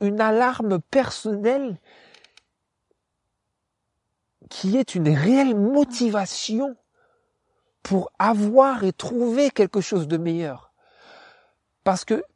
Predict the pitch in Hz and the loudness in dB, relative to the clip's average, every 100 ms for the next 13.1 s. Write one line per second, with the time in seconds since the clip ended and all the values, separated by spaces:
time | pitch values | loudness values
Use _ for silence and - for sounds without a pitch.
0 | _ _ _ _ _ _ _ _ _ _ | _ _ _ _ _ _ _ _ _ _
1 | _ 175 185 233 - - 285 269 196 - | _ 0 0 -2 -6 0 2 2 0 -6
2 | 180 196 165 - 180 185 175 160 165 190 | -8 -8 -8 -6 -2 0 2 2 2 0
3 | 196 - _ _ _ _ _ _ - 117 | -4 -10 _ _ _ _ _ _ -6 2
4 | 180 - _ _ - 151 170 254 151 143 | 2 2 _ _ -2 2 4 4 4 2
5 | 165 233 262 185 151 165 - _ _ _ | 2 2 2 2 0 -4 -8 _ _ _
6 | _ _ - 127 - - 226 - 180 269 | _ _ -6 -2 0 2 0 -2 -2 -2
7 | - _ _ _ _ _ _ - - _ | -6 _ _ _ _ _ _ -20 -20 _
8 | _ _ _ _ - 196 180 185 143 160 | _ _ _ _ 2 2 4 0 -2 -4
9 | 220 - _ _ _ _ _ _ _ _ | -8 -14 _ _ _ _ _ _ _ _
10 | _ _ _ _ - 143 151 190 226 185 | _ _ _ _ -4 -2 0 2 4 6
11 | 208 202 254 277 - _ _ _ _ _ | 6 6 4 2 -6 _ _ _ _ _
12 | _ 139 160 - 247 233 - 254 233 127 | _ 0 2 4 4 4 6 6 6 -4
13 | 110 | -10